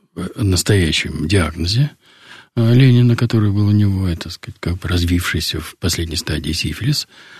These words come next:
который унёс его жизнь. И Сталин его часто посещал. Там есть такие записи, и они известны, они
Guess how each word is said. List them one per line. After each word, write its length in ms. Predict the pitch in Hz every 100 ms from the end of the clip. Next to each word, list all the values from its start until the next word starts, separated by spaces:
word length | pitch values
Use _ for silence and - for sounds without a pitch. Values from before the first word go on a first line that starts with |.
| - -
который 320 | 123 127 120
унёс 400 | 120 117 107 -
его 180 | 101 104
жизнь. 400 | 101 101 98 101 - - - -
И 260 | - 117 107
Сталин 340 | - 165 190
его 140 | 170 147
часто 320 | - 139 -
посещал. 560 | - - 120 - 78 85
Там 220 | 151 156
есть 240 | 95 -
такие 260 | 85 - 87
записи, 540 | 107 151 147 131 -
и 360 | 127 113 92 80
они 240 | 82 78
известны, 420 | 78 101 143 - 92
они 300 | 87 85